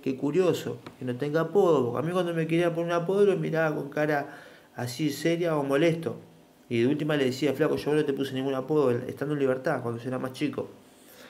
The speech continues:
Y nunca intentaron ponerme apodos, eh, de la calle pocas veces, en cara no, la verdad que no. Eh, eso ya habla un poco, un poco de, de mi personalidad, que no tengo apodos, porque habla de,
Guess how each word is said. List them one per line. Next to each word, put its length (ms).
Y 720
nunca 280
intentaron 400
ponerme 260
apodos, 480
eh, 340
de 100
la 120
calle 280
pocas 280
veces, 300
en 100
cara 240
no, 300
la 140
verdad 180
que 80
no. 220
Eh, 520
eso 200
ya 220
habla 220
un 100
poco, 220
un 100
poco 100
de, 160
de 140
mi 80
personalidad, 640
que 60
no 100
tengo 180
apodos, 420
porque 220
habla 220
de, 180